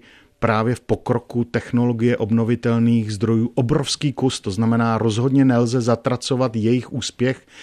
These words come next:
kdy podíl obnovitelných zdrojů na výrobě už dnes dělá třicet čtyři procent celkové výroby. A, takže minimálně v tomto Německo mus-, musíme vyzdvihnout. Je potřeba také přiznat, že jeho spotřebitele,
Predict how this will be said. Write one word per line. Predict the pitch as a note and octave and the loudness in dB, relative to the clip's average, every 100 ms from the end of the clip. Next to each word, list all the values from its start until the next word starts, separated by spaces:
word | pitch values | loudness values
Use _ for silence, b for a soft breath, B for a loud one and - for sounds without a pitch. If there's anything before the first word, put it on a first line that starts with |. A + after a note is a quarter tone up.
| B B | B B
kdy | - A2+ | -2 0
podíl | A#2 A#2+ A2 B2+ | 2 0 2 0
obnovitelných | A2+ A2 A#2 A#2 B2 B2 A2+ | 0 0 0 0 0 2 0
zdrojů | A2 A#2+ | 0 2
na | B2 A#2 | 2 2
výrobě | G#2+ A#2 A#2 A#2 B2 | 0 0 0 0 0
už | G#2+ - - | -2 -8 -6
dnes | A2 A2+ - | -2 -2 -2
dělá | A#2 A#2 A#2 | -2 0 -2
třicet | - G#2 - | -4 -6 -6
čtyři | A2+ - A2+ B2+ | -6 -4 -2 -2
procent | - A2+ G#2 B2 A#2+ | -2 -4 -4 -2 -2
celkové | - A2 - A#2+ B2+ A#2 | 0 -2 -2 -2 0 -2
výroby. | G2+ G2+ G2+ G#2 B2 C#3 B B B B B B B B | -2 -4 -2 0 -2 -4 B B B B B B B B
A, | G2+ G2+ G2+ G2+ G2+ | -2 0 0 0 -2
takže | G#2 G#2+ G#2 A#2+ | -2 -2 2 4
minimálně | A#2 B2 C3+ C3 C3 C3 | 6 6 4 4 4 2
v | |
tomto | - A2+ A#2 A#2+ C#3 C3+ - - | 2 4 4 4 2 2 0 0
Německo | A#2 A#2+ A#2+ - C3 B2+ B2+ - _ - _ | 2 2 0 -2 -2 0 -2 -6 _ -20 _
mus-, | B2+ A2+ A2 - | 0 0 0 -2
musíme | A#2+ A2 B2 C#3 | -2 -2 2 4
vyzdvihnout. | A#2 G2 F#2+ G#2+ G#2+ A#2+ C3+ C#3 - | 4 2 2 2 4 2 2 -2 -4
Je | A2+ G#2+ - | -4 -4 -4
potřeba | - - A#2 A#2 | -8 -4 -2 -2
také | A2 - A#2 | -2 -2 -2
přiznat, | - F#2+ B2 A#2 | -2 -2 0 0
že | A2+ | 2
jeho | A2 A2 | 2 2
spotřebitele, | A#2 - G2+ - A2+ A#2+ A#2 A#2 | -4 -8 -6 -4 -2 0 0 0